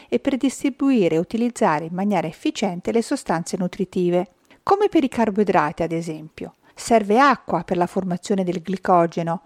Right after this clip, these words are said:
ossia la forma che prende il glucosio quando si deposita nei muscoli e nel fegato, ma anche per i grassi. Senza acqua il corpo non può metabolizzarli correttamente attraverso il processo chiamato lipolisi,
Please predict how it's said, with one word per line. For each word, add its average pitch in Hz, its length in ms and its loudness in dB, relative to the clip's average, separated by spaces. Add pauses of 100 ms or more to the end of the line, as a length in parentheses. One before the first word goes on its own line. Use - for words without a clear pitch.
ossia 240 360 0
la 196 140 2
forma 208 320 2
che 196 160 -4
prende 185 280 0
il 196 80 -2
glucosio 208 600 2
quando 185 280 0
si 233 140 -6
deposita 214 560 0
nei 170 140 -4
muscoli 180 420 -2
e 170 40 -4
nel 180 140 -4
fegato, 196 540 -2 (300)
ma 320 120 0
anche 392 260 0
per 285 160 0
i 240 40 -2
grassi. 170 560 -6 (320)
Senza 277 520 2
acqua 180 420 -2
il 240 140 -4
corpo 339 360 4
non 254 160 2
può 294 160 4
metabolizzarli 175 1000 0
correttamente 170 880 -2 (300)
attraverso 226 560 2
il 185 80 -4
processo 240 480 0
chiamato 214 560 2
lipolisi, 202 880 2